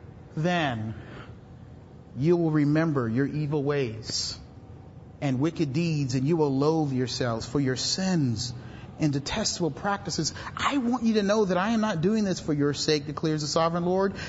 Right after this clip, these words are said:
Be ashamed and disgraced for your conduct, O house of Israel." And then back to thirty-six.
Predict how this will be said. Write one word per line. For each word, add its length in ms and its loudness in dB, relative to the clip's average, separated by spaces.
Be 220 6
ashamed 580 2
and 120 2
disgraced 800 2
for 140 4
your 140 4
conduct, 640 2
O 240 2
house 460 0
of 120 2
Israel." 600 2
And 120 4
then 340 4
back 260 2
to 80 0
thirty-six. 720 2